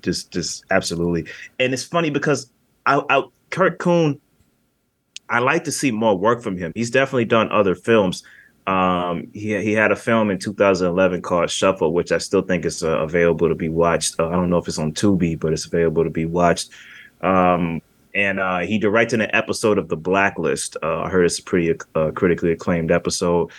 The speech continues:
But I feel like he's a, he's an independent filmmaker at heart. I like to see more work from him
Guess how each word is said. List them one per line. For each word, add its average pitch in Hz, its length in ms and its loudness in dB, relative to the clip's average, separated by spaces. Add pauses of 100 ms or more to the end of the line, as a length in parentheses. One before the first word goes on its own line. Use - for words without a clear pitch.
(240)
But 110 140 4
I 113 80 2
feel 170 200 0
like 139 200 2
he's 143 180 2
a, 117 120 6
he's 113 200 -2
an 113 100 -4
independent 127 580 0
filmmaker 98 540 0
at 85 80 0
heart. 95 160 2
I 98 120 2
like 117 240 2
to 120 60 -6
see 107 200 -4
more 90 320 -2
work 87 260 0
from 90 320 -2
him 85 160 -6